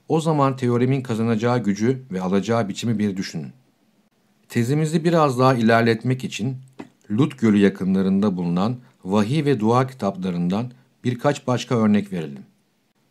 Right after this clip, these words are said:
Bunlar içinde tekerlekli, ateş saçan tanrısal arabalardan en çok söz eden yine Musa ve İbrahim'in vahiy kitapları oluyor.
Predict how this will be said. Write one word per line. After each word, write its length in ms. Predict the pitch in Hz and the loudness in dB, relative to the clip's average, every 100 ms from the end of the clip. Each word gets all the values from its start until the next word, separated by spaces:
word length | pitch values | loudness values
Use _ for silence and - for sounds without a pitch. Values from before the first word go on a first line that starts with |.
| _ - | _ -2
Bunlar 300 | 117 151 165 | 2 2 2
içinde 580 | 139 101 92 92 139 139 _ _ _ | 0 0 2 0 -2 -8 _ _ _
tekerlekli, 840 | - 107 120 113 104 98 87 82 80 _ _ _ | -10 -6 -2 0 0 0 -4 -8 -8 _ _ _
ateş 340 | 104 101 139 151 | -10 -4 -4 -2
saçan 360 | 117 - 101 | -6 -4 -2
tanrısal 440 | 101 92 98 92 120 | -2 -2 -2 -2 -2
arabalardan 720 | 92 87 85 82 80 85 104 120 _ _ _ | 0 -2 -2 -4 -6 -6 -8 -10 _ _ _
en 220 | 131 156 160 | -4 -2 0
çok 260 | - 127 | 0 0
söz 200 | - 147 | 0 0
eden 360 | 113 92 107 131 _ _ - | 2 0 -2 -4 _ _ -4
yine 200 | 143 135 | 0 2
Musa 520 | 120 117 - 131 117 | 2 2 2 0 2
ve 80 | 110 | 0
İbrahim'in 680 | 98 101 101 95 104 131 - - - | 0 2 2 2 0 -2 -6 -14 -4
vahiy 200 | 110 113 | -2 -2
kitapları 520 | - 110 104 98 92 | -4 -6 -6 -6 -4
oluyor. 300 | 82 73 69 | -4 -8 -14